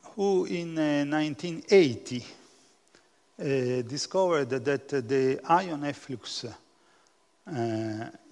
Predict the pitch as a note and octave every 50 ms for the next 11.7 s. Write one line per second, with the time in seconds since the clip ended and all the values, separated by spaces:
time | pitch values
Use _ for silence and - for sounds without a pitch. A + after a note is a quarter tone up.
0 | _ - - E3+ F3+ D#3+ C3 - - - B2+ A2 G#2+ A2+ A2 G#2 F#2 - - _
1 | _ _ _ _ _ _ _ _ D#3 C#3+ A2+ - - - B2 G#2+ F#2+ - - -
2 | - A#2 G#2 F2+ - _ _ _ _ _ _ _ _ _ _ _ D#3+ D3 D3+ D3
3 | C#3+ C3+ C3 B2+ B2+ A#2+ A#2 A#2 A2+ A2+ - - - _ _ _ _ _ - -
4 | - F3 E3+ - - - C3 B2 A#2+ A#2+ A#2 A#2 A#2 A2+ A#2 A2+ A2 A2 A2 A2
5 | G#2 G#2 G2+ C3+ C#3 B2 A#2 A2+ A2+ A2+ A2+ G#2+ - - - - - _ _ _
6 | _ _ _ _ _ _ _ _ _ _ _ _ G3 D3 A2 G#2+ G#2 G#2 G#2 G#2
7 | - - - D#3+ G#2+ - - - - B2 C3+ C#3 A#2 B2 A#2+ G2+ A2 G#2+ F#2 -
8 | - B2 B2+ B2 B2 B2 A#2 A#2+ - - _ _ - - _ _ _ _ _ _
9 | - B2+ A2 G#2+ G#2+ G#2 G#2 G#2 A2 G#2+ E2+ - - _ - - _ _ _ _
10 | _ _ _ _ _ _ _ _ _ D3 A#2+ B2+ A#2+ A#2 A2+ G#2+ A#2 B2+ C3+ B2
11 | - B2+ G#2+ - - - D3+ C#3+ C3 B2 A2+ G#2+ G2